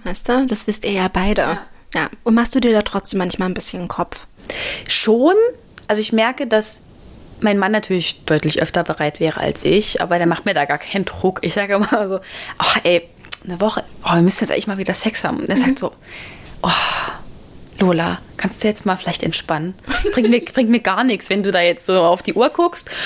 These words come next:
Speaker 2: Und es ergibt sich irgendwie so. Also wir leiden jetzt gerade nicht beide irgendwie Hunger und wir kriegen das unter und wir sind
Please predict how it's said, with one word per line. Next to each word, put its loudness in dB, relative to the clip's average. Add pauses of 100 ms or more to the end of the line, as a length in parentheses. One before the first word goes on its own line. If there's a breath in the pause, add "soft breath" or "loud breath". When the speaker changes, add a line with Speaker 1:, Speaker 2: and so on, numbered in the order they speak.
(140 loud breath)
Speaker 2:
Und 2
es 2
ergibt 0
sich 0
irgendwie 0
so. 4
Also 0
wir 4
leiden 2
jetzt -4
gerade -2
nicht -8
beide 2
irgendwie 0
Hunger 4
und 0
wir 2
kriegen 0
das 0
unter 4
und -2
wir -4
sind 0